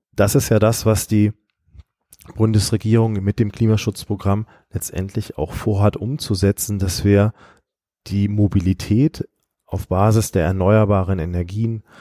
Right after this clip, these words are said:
letztendlich umsetzen. Und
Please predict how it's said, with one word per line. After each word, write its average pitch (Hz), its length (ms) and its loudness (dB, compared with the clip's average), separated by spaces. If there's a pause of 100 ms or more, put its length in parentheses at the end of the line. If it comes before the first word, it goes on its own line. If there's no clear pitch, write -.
(220)
letztendlich 85 640 -8
umsetzen. - 640 -14 (380)
Und 85 420 -18